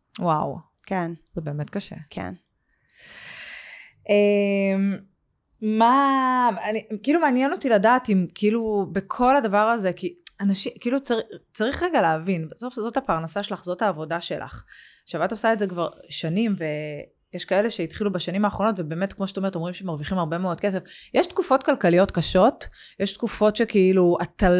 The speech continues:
Speaker 1: לא מצליח לייצר, שאתה עובד באותה רמה, עזבי את התקופה של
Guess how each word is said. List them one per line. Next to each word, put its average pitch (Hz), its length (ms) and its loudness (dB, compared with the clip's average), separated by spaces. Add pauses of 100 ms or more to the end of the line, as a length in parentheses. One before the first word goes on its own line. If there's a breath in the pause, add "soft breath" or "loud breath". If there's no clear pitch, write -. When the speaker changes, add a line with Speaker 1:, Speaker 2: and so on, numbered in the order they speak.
(420)
Speaker 1:
לא 254 140 6
מצליח 254 480 4
לייצר, 220 440 2
שאתה 185 320 -4
עובד 202 560 2
באותה 233 360 6
רמה, 226 160 4
עזבי 202 180 2
את 277 80 -6
התקופה 208 340 -4
של 196 200 2